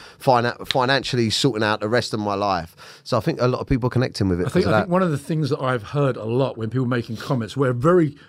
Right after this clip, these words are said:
Speaker 2: uh, common theme that's been repeated is, "It feels like you're talking to me. It
Speaker 1: Yeah.
Speaker 2: feels like you're talking to me. That's me. It feels like you're talking to me."
Speaker 1: Yeah.
Speaker 2: And I think that's what resonates with a lot of people,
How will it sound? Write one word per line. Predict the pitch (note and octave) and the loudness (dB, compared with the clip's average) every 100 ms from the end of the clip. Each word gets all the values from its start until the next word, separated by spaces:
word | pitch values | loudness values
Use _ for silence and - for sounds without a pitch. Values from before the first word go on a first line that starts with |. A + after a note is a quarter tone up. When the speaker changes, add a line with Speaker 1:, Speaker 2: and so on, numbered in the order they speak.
| - _ | -20 _
Speaker 2:
uh, | - A2+ G#2 | -6 -6 -6
common | - E3+ D#3+ C#3 | -4 0 2 0
theme | - - F3 D3 | -2 2 2 2
that's | A2+ | -2
been | - C3 | -2 -2
repeated | A#2+ - D3+ - A#2+ | -2 0 -2 0 2
is, | A#2 A#2+ - - _ _ | 2 0 -4 -20 _ _
"It | - | -4
feels | - D#3+ | 2 4
like | C3+ | 2
you're | B2 | 0
talking | C#3 A#2 | 0 2
to | A2 | 0
me. | A#2 F#2 - _ | -2 -2 -12 _
It | - | -4
Speaker 1:
Yeah. | E3 | 2
Speaker 2:
feels | F3 | 4
like | D#3 C3 | 4 2
you're | |
talking | C#3 | 0
to | B2+ | 0
me. | |
That's | C3+ F3+ - | 2 2 2
me. | D3 C#3 | 2 2
It | A2 C#3+ | 2 0
feels | F3 | 2
like | D#3+ D3+ | 4 2
you're | |
talking | C#3 C#3+ A#2+ | 2 0 0
to | B2 | 0
me." | C#3 G2 - | 0 0 -2
Speaker 1:
Yeah. | F2+ F2 E2+ | 0 2 2
Speaker 2:
And | C#3+ | 2
I | |
think | E3+ D3+ | 2 2
that's | D#3+ D3 | 0 0
what | C#3 C3 | -2 0
resonates | A#2+ C3 B2+ A2+ A2 | 2 2 2 -2 -4
with | A#2 | -4
a | A2 | -2
lot | A#2 | -2
of | G#2+ | -2
people, | A#2+ A#2 G2+ E2+ | -2 -2 -2 -10